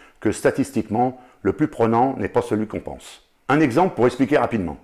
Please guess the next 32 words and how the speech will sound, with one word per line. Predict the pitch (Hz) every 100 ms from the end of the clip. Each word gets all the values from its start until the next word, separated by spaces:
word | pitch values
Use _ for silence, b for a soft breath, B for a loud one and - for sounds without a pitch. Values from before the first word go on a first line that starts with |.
| b b b b
Sur | - 139 -
cent | - 190
pêcheurs, | 151 - 98 123 156 b b b
quatre-vingt-dix | 160 - 165 156 139 175
pêchent | - 147 165 160
avec | 110 107
des | 104
appâts | 117 -
sucrés. | 139 110 - 82 - B B B -
Et | 107
les | 123
dix | 175 208
pour | 175
cent | - 156
qui | 143
restent | 135 170 -
pêchent | 147 147
avec | 123 113
des | 113 110
appâts | 117 139
salés. | - 101 82 - _ _ _ b b
Jusque-là, | - 80 - 95 120 170 - - _
rien | - 92
de | 92
déroutant. | 95 - - 120 - - _ _ _ _ b b b _
Sur | - 143
les | 147
quatre-vingt-dix | 190 185 175 170 156 156
sucrés, | - - 107 - 208 220 - _ _ _ b b -
trente | 175 220
sont | - 190
capots, | 170 - 110